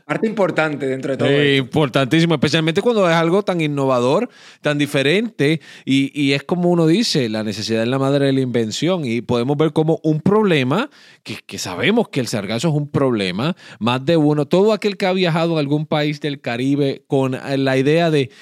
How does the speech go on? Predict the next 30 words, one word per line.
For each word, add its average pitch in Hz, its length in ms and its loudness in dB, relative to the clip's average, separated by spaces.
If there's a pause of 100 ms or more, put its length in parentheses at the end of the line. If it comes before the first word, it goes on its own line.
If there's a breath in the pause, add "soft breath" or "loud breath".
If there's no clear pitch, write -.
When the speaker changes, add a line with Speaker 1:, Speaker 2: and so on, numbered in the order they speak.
(240 loud breath)
Speaker 2:
"Voy 147 340 4
a 220 100 2
ir 202 180 2
porque 165 280 -2
quiero 156 260 2
ir 175 160 4
a 175 80 2
tomar 151 340 2
sol 175 280 2
en 165 160 2
la 139 160 0
playa", 120 500 0 (460 loud breath)
se 160 300 2
encuentra 214 640 0
con 175 260 0
la 156 80 2
realidad 151 480 0
de 185 160 -4
que 170 80 -2
a 143 60 -2
veces 156 340 -2
llegas 175 440 0
y 143 200 0
el, 131 180 2
primero, 131 540 -2
hay 143 180 0
sargazo 190 460 -4
en 196 80 -6
todas 151 240 -2
partes. - 560 -10